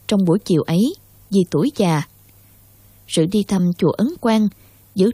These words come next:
trù vào buổi chiều, đã bị quản lại bởi chính phủ. Như thế, chính phủ đã thay đổi chương trình mà không hỏi ý kiến của phái đoàn. Sau đó, phái đoàn được biết rằng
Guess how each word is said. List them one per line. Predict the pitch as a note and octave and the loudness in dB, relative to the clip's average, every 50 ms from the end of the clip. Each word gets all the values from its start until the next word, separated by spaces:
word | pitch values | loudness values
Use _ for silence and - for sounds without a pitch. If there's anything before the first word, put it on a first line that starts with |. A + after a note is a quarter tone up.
| - | 0
trù | - G#3+ F#3+ F3 E3+ | -2 -2 -2 0 0
vào | - F#3 | -2 -2
buổi | F3+ F#3 G3 D4 - - | 0 0 -2 -2 -2 -2
chiều, | - G3 F3 D#3+ D3 C#3 - - _ _ _ - | 0 2 2 2 0 -2 -6 -14 _ _ _ -8
đã | - F#3+ A#3 - | -6 -6 -2 0
bị | A3 F3+ - - | 0 0 0 -2
quản | - D#3+ D3+ G3+ D#4 | -4 -4 -4 -4 -4
lại | D#4+ A#3+ D3+ C#3+ C#3+ D3+ F3 - - - - - - - - - | -4 -2 -2 -2 -2 -4 -6 -8 -16 -20 -20 -20 -20 -20 -20 -6
bởi | - - - D3+ F3 G3+ | -2 0 2 2 2 0
chính | - B3 C#4 G4 | -2 -4 -6 -4
phủ. | - - F3 C3+ C#3+ G#3 D#4 G4 - - _ - - - - - - - - - | -2 -2 0 0 0 -2 -2 -4 -8 -16 _ -20 -20 -20 -20 -20 -20 -20 -10 -2
Như | - G3+ F#3+ | 0 0 0
thế, | F3+ - F#3 G3 B3+ F4 - - | 0 0 -2 -2 -2 -2 -2 -4
chính | D4 C#4+ G#4 | -4 -4 -4
phủ | G4 - F#3 D3 D#3 A3+ | -2 -2 0 0 2 0
đã | B3+ A3+ - - | -2 -4 -6 -4
thay | B3 B3+ | -4 -2
đổi | A3+ G#3 D#3+ D3 G#3 - | 0 0 0 0 0 0
chương | - C#4 C4 B3+ | -2 -4 -4 0
trình | - A3+ F#3 E3 D#3 D3 C#3+ - - - - - | 2 2 2 2 2 0 -4 -8 -16 -20 -8 -4
mà | F#3+ F3+ D#3+ | -2 -2 -2
không | C#3+ - - G3+ F#3+ F3+ F3+ | -2 -2 -2 -2 0 0 0
hỏi | F#3 E3 C#3+ D3 - | 0 0 -2 0 0
ý | A3 A#3+ | -2 -2
kiến | A#3 - - G#3+ B3+ F#4 - | 0 0 -2 -2 -2 -2 -4
của | - - D#3+ | -4 -4 -2
phái | - - A#3+ D#4 | -2 -2 -4 -2
đoàn. | - A3+ E3+ D3+ C#3 C#3 - - - - - - - - - - - - - - - - - - - - - - - - | 0 0 2 2 0 -2 -6 -10 -18 -20 -20 -20 -20 -20 -20 -20 -20 -20 -20 -20 -20 -20 -20 -20 -20 -20 -20 -20 -20 -12
Sau | - - - F#3+ F#3 | -6 -2 0 0 2
đó, | F3+ D#3+ E3+ A3 D4 G4+ - - - - - - | 2 2 0 0 -2 -6 -10 -16 -20 -20 -20 -6
phái | - D4+ F#4 | -4 -2 0
đoàn | - B3+ G3 F#3 F3+ F3+ | 2 2 2 2 2 2
được | F3+ F#3 - - | 2 0 0 -2
biết | E4 G4 - | -4 -4 -2
rằng | - G3 F3+ E3 D3+ | -2 0 0 2 0